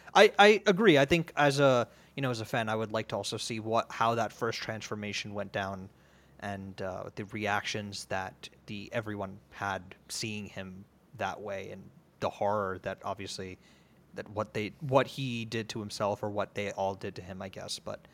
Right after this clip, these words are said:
um, yeah. Yeah, so I guess we can just jump in now to the actual events of the movie. So here, obviously, we start off with, uh,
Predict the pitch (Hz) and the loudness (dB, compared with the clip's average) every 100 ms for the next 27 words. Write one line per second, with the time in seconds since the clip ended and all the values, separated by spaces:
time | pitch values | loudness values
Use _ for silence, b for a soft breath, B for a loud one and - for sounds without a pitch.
0 | B B B B B 95 92 95 95 - | B B B B B -8 -8 -10 -14 -20
1 | _ _ _ _ _ 143 190 - - b | _ _ _ _ _ 4 4 4 -12 b
2 | b b _ - 143 113 135 139 175 180 | b b _ -2 0 2 2 4 4 2
3 | 170 139 131 - 127 123 127 120 107 104 | 0 0 -2 -2 -2 -2 -4 -4 -6 -4
4 | 123 117 110 104 98 - _ 120 101 110 | -2 0 0 -2 -6 -12 _ -2 2 0
5 | - 113 101 - 113 110 120 - 110 107 | 0 -4 -4 -6 -6 -4 -4 -6 -6 -6
6 | 120 120 101 - 123 110 107 95 b b | -4 -2 -2 -2 0 2 0 -2 b b
7 | b b b b _ - 143 135 131 123 | b b b b _ -2 4 6 6 4
8 | - 131 127 123 131 127 120 - 143 123 | 4 4 4 2 0 0 0 8 8 10
9 | 120 - - 123 113 104 110 107 101 | 6 4 -4 0 0 -2 -2 0 0